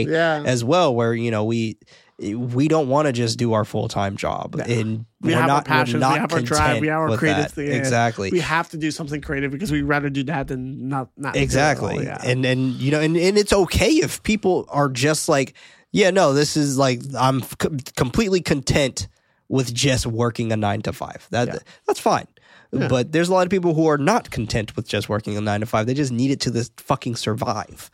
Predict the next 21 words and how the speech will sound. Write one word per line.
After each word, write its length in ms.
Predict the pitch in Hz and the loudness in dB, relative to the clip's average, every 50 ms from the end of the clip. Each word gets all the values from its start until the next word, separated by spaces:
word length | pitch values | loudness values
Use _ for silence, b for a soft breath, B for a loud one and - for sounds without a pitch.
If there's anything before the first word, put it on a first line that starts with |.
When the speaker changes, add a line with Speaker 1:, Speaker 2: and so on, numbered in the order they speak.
| B B | B B
Speaker 1:
Right. 220 | - - - - - | -8 -8 -6 -2 -2
Speaker 2:
<laughs> 440 | - - - - 202 180 - - | 0 0 2 2 2 0 2 2
Speaker 1:
Exactly. 640 | 226 180 147 147 143 143 143 139 - 147 135 135 131 B B B B B B | 0 0 2 2 2 2 2 0 -2 -2 -2 -2 -4 B B B B B B
Speaker 2:
'Cause 160 | - 147 135 | -2 -2 -2
creative 400 | - - - 160 156 160 156 147 | -4 -4 0 2 2 2 2 0
ventures 380 | 127 143 143 135 - 147 123 - | 0 0 -2 0 0 -2 -2 -2
are 120 | - 123 120 | -2 -4 -4
really 400 | 120 139 143 156 170 165 165 147 | -4 -4 -4 -2 0 0 0 2
hard 280 | 131 139 139 135 123 - | 2 2 2 0 0 -2
to 100 | 131 113 | -4 -4
survive 580 | - - 110 113 120 123 131 143 135 120 117 - - | -2 -4 -4 -2 -2 0 0 0 0 -2 -4 -6 -8
off 280 | 117 113 113 - - 107 | -8 -8 -8 -8 -8 -6
of. 260 | 104 107 123 120 - B B B B B B B - | -6 -4 -6 -8 -10 B B B B B B B -6
Not 140 | - 120 123 | -2 0 0
everyone's 360 | 131 127 131 120 123 120 113 | 0 0 0 0 0 -2 -2
gonna 160 | 117 127 117 | -2 -2 -2
be 140 | 110 117 113 | -2 -2 -2
famous 580 | - - 131 127 120 113 113 113 110 - - | -2 0 0 0 0 0 0 -2 -2 -2 -2
or 180 | 120 110 110 110 | 0 0 2 2
whatever 520 | 120 117 113 123 131 120 113 113 113 113 | 2 2 2 2 2 2 2 0 0 0
from 440 | 113 - 123 117 117 117 117 123 - | -2 -4 -6 -6 -4 -6 -8 -10 -12